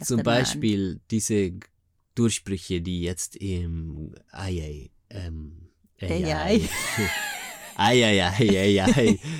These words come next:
Speaker 2: Sektor passieren,
Speaker 1: Ja.
Speaker 2: die
Speaker 1: Jetzt, ja.
Speaker 2: Boah. Ja.
Speaker 1: Mach mal!
Speaker 2: Wenn du so einen Druck
Speaker 1: Nein.
Speaker 2: hast, dass ich hier endlich das
Speaker 1: Ich
Speaker 2: rauskrieg.
Speaker 1: möchte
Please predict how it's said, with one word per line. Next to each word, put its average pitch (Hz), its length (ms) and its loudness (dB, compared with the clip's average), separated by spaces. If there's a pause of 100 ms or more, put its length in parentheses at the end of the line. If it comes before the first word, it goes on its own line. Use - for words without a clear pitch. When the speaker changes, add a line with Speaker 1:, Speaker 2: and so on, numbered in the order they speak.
Speaker 2:
Sektor 123 480 4 (100)
passieren, 107 640 0 (240)
Speaker 1:
Ja. 139 340 -8 (680)
Speaker 2:
die 120 480 4
Speaker 1:
Jetzt, 139 80 -14
ja. 175 180 -10 (920)
Speaker 2:
Boah. - 280 -16 (840)
Ja. 117 160 0 (200)
Speaker 1:
Mach 330 320 2
mal! 277 320 4
Speaker 2:
Wenn 123 100 2
du 139 100 4
so 147 140 6
einen 131 160 4
Druck 131 340 2
Speaker 1:
Nein. - 100 4
Speaker 2:
hast, - 240 0
dass 123 180 4
ich 117 80 -2
hier 127 240 2
endlich 120 360 0
das 120 180 2
Speaker 1:
Ich 110 60 2
Speaker 2:
rauskrieg. 302 540 4
Speaker 1:
möchte - 20 4